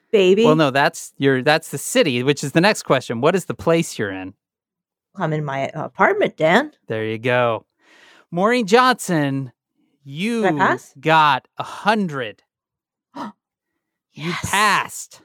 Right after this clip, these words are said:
Speaker 2: I mean, maybe you
Speaker 1: Yes.
Speaker 2: would have gotten tricked up at the naming of animal line drawings.
Speaker 1: Mm.
Speaker 2: But you passed.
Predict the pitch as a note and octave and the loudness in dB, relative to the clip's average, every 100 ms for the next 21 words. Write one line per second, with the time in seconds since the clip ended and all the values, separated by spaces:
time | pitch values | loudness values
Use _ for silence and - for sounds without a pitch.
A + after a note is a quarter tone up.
0 | _ _ _ _ - D#3+ D#3+ F3+ A#3 A3+ | _ _ _ _ -4 0 2 4 2 0
1 | G#3+ G#3 F#3+ D#3+ _ E3+ E3 E3 D#3 C#3 | -2 0 0 -2 _ 2 2 0 -6 -6
2 | _ _ _ - - F3+ - - E3+ C3+ | _ _ _ -18 -4 -4 -2 4 4 4
3 | C3 A#2+ B2+ A#2+ A#2 A2+ C3+ C#3 D3+ C#3+ | -4 -6 -4 -2 -2 -4 -2 0 0 0
4 | B2 A#2+ G#2+ A#2+ _ D3 F3 C3+ A2 G#2 | 0 -2 -4 -14 _ 0 0 0 -2 -6
5 | - A#2 G#2+ G#2+ A2 G2+ G2+ G#2+ - - | -4 -2 0 0 0 0 -4 -10 -16 -20
6 | _ _ _ _ _ _ _ _ F#3+ F3 | _ _ _ _ _ _ _ _ -14 -14
7 | C3 _ _ _ _ _ _ _ _ - | -16 _ _ _ _ _ _ _ _ 0
8 | B2+ G#2 - - - _ _ _ _ _ | 0 0 -6 -20 -20 _ _ _ _ _
9 | C#3 E3 E3+ F3+ D#3 - - | -6 0 2 2 0 -6 -16